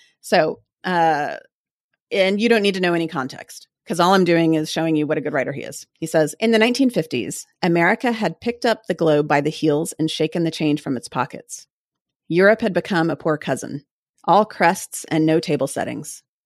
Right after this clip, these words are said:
And the indistinguishable countries of Africa, Asia, and South America had just begun skittering across our schoolroom walls like salamanders in the sun. True, the communists were out there, somewhere, but with Joe McCarthy in the grave and no one on the moon,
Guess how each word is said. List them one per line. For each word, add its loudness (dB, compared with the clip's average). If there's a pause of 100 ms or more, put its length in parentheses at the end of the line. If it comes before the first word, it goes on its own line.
(420)
And 2
the 0
indistinguishable 2
countries -2
of -4
Africa, -2
Asia, 2
and -2
South 0
America 2
had -2
just -2
begun 0
skittering 0
across -2
our -2
schoolroom 0
walls 2
like -2
salamanders 2
in 0
the -2
sun. -8 (960)
True, 2
the -2
communists 2
were 2
out 0
there, -8 (220)
somewhere, -2 (160)
but -4
with -4
Joe 2
McCarthy 0
in 0
the 0
grave 2
and 0
no 0
one 0
on 0
the 0
moon, 0